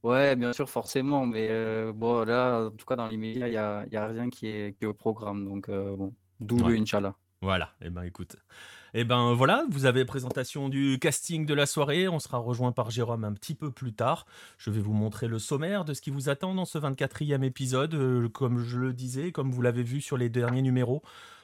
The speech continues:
Speaker 2: on divise l'émission en trois et, en trois parties. La première partie africaine, on va revenir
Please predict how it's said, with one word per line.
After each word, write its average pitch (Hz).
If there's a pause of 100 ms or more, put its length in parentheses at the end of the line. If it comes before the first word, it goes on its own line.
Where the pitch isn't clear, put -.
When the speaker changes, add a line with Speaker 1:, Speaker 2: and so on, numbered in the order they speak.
(140)
Speaker 2:
on 127
divise 131
l'émission 131
en 123
trois 143
et, 135
en 120
trois 208
parties. 180
La 170
première 147
partie 147
africaine, 131
on 143
va 135
revenir 131